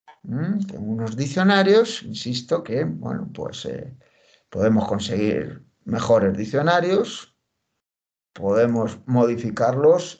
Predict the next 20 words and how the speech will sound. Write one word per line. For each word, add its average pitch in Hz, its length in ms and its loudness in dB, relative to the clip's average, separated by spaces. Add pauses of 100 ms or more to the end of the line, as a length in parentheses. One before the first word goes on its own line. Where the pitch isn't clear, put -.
(140)
a 117 140 -6
nuestro 104 380 -10
gusto. - 420 -16 (560)
Aquí - 160 -10
tenemos 123 480 0
el 101 140 -6
Common 131 340 4
T 113 120 0
X 123 280 -8
T, 208 220 6
bueno, 165 280 -2
pues 113 280 -10
con - 520 -4 (600)
nombres 190 720 4
de 151 160 4
archivos 160 720 0
típicos. 120 800 -6 (680)
Mm, 127 340 -6 (1040)
bastante - 540 -10
largo, 165 680 0